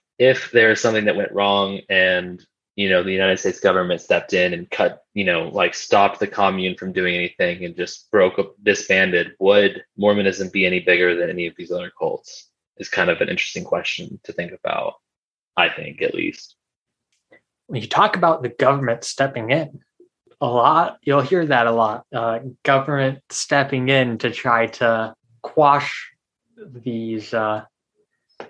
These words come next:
Speaker 2: what, you know, what they would perceive as cultists, you know, heretics or whatever.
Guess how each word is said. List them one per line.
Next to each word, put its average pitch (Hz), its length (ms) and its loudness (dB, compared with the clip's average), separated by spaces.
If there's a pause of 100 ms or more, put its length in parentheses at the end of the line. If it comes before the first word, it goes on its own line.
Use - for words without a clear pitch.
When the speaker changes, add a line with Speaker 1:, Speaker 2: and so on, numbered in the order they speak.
(220)
Speaker 2:
what, 117 240 0
you 117 80 -2
know, 113 140 2
what 113 120 2
they 117 140 2
would 113 180 -4
perceive 113 380 -4
as 107 240 0
cultists, - 680 -2
you 120 120 -6
know, 107 240 -4
heretics 107 640 -6
or 113 60 -8
whatever. 110 520 -8